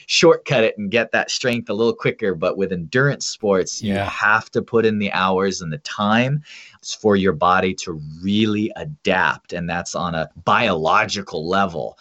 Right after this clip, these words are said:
Speaker 1: all the little hormonal interactions and everything that changes in response to simply hours invested in it. It's really a fascinating science.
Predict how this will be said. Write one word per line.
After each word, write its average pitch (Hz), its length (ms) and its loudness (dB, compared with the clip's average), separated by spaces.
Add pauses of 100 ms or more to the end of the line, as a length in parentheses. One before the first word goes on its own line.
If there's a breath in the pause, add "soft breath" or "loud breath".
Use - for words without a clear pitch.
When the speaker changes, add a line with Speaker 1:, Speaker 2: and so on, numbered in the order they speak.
(140 soft breath)
Speaker 1:
all 95 240 2
the 92 120 -4
little 92 340 0
hormonal 98 680 2
interactions 87 640 -2
and 87 100 -6
everything 92 380 -4
that 78 200 -4
changes 95 580 0
in 85 120 -4
response 87 600 -2
to - 120 -10
simply 90 600 -2
hours 85 540 2
invested 80 580 -2
in 78 140 0
it. 73 180 0
It's 90 240 -8
really 95 400 0
a 80 60 0
fascinating 73 640 -4
science. - 580 -6